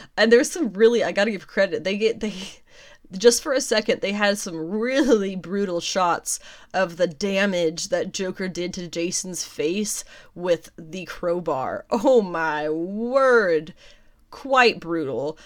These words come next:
Um, and I also have to admire the depiction of the Lazarus Pit working on Jason was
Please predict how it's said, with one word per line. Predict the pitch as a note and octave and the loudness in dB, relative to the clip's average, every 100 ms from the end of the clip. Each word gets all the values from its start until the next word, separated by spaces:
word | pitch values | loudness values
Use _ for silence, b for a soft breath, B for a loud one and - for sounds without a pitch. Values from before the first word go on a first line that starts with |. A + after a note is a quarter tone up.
| B | B
Um, | - G3+ G3+ | 0 2 2
and | G#3+ | 0
I | |
also | B3 A3+ | 0 -2
have | A3+ | -4
to | - F#3+ | -6 -6
admire | E3 D#3+ E3+ E3+ E3+ E3+ - | -4 -2 0 2 0 -2 -6
the | F3 E3+ | -8 -8
depiction | E3+ - - - C4+ D4 D4+ | -8 -8 -6 -2 -2 0 -2
of | - G3 F#3 F#3 E3+ - | -2 0 2 0 -2 -6
the | G#3 G3+ G#3 G#3+ - | -4 -2 -2 -4 -2
Lazarus | F#3+ G#3+ A#3+ B3 B3 | -2 -2 0 -2 -2
Pit | - A#3+ G#3+ F3+ | 2 2 2 -4
working | E3+ C4+ - A3+ A3 | -6 -6 -2 -2 -2
on | D#3 E3 F#3 G#3 | -2 -2 -4 -4
Jason | A#3 B3 - D#4 | -4 -4 -4 -4
was | A3 - | -4 -6